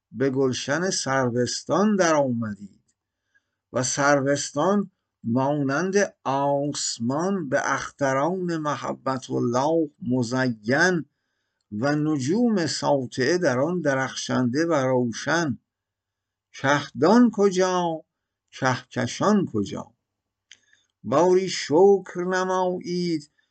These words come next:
که اسباب چنین فراهم آمد تا در سبیل الهی آواره گردید و به سبب این آوارگی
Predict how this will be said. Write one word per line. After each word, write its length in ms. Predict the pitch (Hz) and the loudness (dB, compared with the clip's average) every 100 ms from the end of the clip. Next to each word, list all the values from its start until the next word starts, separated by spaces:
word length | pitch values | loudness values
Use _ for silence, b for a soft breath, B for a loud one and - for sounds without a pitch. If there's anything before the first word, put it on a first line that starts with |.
| _ | _
که 140 | - - | -18 -12
اسباب 680 | - 139 - - 139 143 139 - _ - | -6 -4 -4 -4 -2 -2 -4 -12 _ -12
چنین 460 | - 131 175 233 | -4 -2 0 0
فراهم 720 | 208 185 190 180 175 147 170 | 0 2 4 6 4 2 0
آمد 540 | 175 165 160 160 147 151 _ _ _ - | 0 0 0 0 -2 -6 _ _ _ 0
تا 260 | 143 147 | 2 2
در 240 | 131 139 139 | 2 0 0
سبیل 640 | - 143 139 175 240 233 | -2 0 0 0 -2 2
الهی 840 | 220 202 185 175 160 147 160 160 _ _ | 2 2 2 2 0 -2 -2 -4 _ _
آواره 800 | 127 131 127 113 120 117 104 127 | 4 6 8 6 2 2 2 0
گردید 840 | 170 190 180 151 160 156 147 123 _ b b b _ 107 | 2 2 2 0 -2 0 -2 -6 _ b b b _ -4
و 140 | 120 139 | 0 0
به 140 | 151 | 0
سبب 480 | 147 156 151 160 208 | 0 0 2 2 2
این 280 | 247 233 226 - | 2 0 -2 -2
آوارگی 1080 | 190 196 185 180 180 175 170 165 165 151 | 2 2 4 2 2 2 0 0 -4 -4